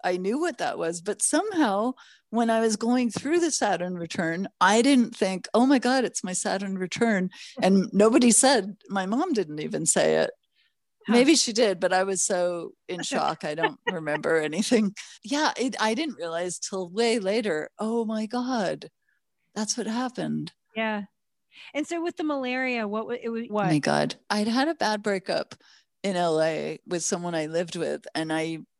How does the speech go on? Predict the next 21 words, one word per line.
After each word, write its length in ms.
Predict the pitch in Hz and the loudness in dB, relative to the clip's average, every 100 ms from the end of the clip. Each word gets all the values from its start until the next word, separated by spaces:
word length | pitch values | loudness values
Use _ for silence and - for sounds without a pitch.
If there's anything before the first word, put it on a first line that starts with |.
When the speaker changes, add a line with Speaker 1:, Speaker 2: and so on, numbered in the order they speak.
| _ - | _ -4
Speaker 1:
couldn't 580 | 214 190 214 196 - _ _ _ - | -2 0 -2 -4 -10 _ _ _ -8
handle, 640 | 190 190 180 185 180 175 | -2 2 2 4 6 6
like, 260 | 160 151 - - 175 | 6 4 0 -14 0
going 280 | 180 170 170 | 2 4 2
to 60 | |
look 240 | 156 156 - | 0 -2 -4
for 120 | 160 | -4
an 60 | 143 | -4
apartment. 560 | 143 165 156 160 135 | -2 0 0 0 -2
So 120 | - 147 | 0 0
I 80 | |
thought, 200 | 156 - - | 2 0 4
"Oh, 180 | 220 | 4
I'll 100 | 190 185 | 4 0
just 280 | 190 185 | -4 -2
leave 220 | 175 175 185 | -2 -2 -4
the 80 | |
country. 500 | 160 175 160 - 127 | -8 -6 -6 -4 -2
That's 300 | 139 - - | -2 -2 -2
my 120 | 139 151 | -4 -2
solution." 540 | - 160 147 - | -2 -2 -2 -2